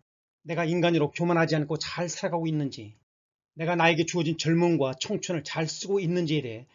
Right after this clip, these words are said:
많은 고민을 했다. 그리고 기독교인으로 하나님과 만나고 싶은 시간이기도 했다고 말했습니다. 모태신앙인 하정우는 유치원 때부터 고등학교 때까지 교회에서 선곡을 하면서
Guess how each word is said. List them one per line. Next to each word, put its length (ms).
많은 340
고민을 320
했다. 360
그리고 260
기독교인으로 680
하나님과 560
만나고 360
싶은 420
시간이기도 520
했다고 260
말했습니다. 640
모태신앙인 640
하정우는 600
유치원 380
때부터 320
고등학교 320
때까지 360
교회에서 360
선곡을 320
하면서 500